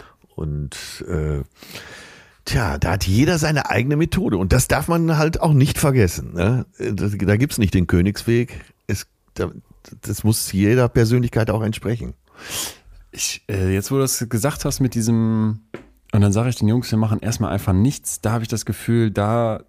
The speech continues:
Speaker 2: das wär das, was mich, mich ganz konkret vom Künstlersein trennt.
Speaker 1: Ja.
Speaker 2: Ja.
Speaker 1: Da bist du mehr Wissenschaftler,
Speaker 2: Ja,
Speaker 1: denk
Speaker 2: und,
Speaker 1: ich.
Speaker 2: und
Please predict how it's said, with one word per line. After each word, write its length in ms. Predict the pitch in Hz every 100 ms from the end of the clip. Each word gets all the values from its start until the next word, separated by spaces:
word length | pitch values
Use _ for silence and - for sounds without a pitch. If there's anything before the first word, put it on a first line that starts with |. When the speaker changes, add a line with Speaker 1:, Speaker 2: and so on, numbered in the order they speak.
| -
Speaker 2:
das 200 | 110 117
wär 160 | 110
das, 240 | 98 110 -
was 200 | 101 104
mich, 220 | 123 - - -
mich 500 | 104 143 - - - _ _ _ _ _ _
ganz 360 | 107 127 123 -
konkret 420 | 113 107 110 104
vom 280 | - 104 -
Künstlersein 580 | 117 104 90 90 87
trennt. 460 | - - 78 71 - _ _ _ _ _ _
Speaker 1:
Ja. 160 | 82 80 - - _ _ _ _ _
Speaker 2:
Ja. 240 | 90 87 - _ _ -
Speaker 1:
Da 100 | 113
bist 200 | 127 143
du 80 |
mehr 240 | 117 117 101
Wissenschaftler, 760 | 104 90 - 67 - 78 65 - _
Speaker 2:
Ja, 200 | 90 87
Speaker 1:
denk 100 | 69
Speaker 2:
und, 180 | 131 131
Speaker 1:
ich. 80 | 127
Speaker 2:
und 200 | 123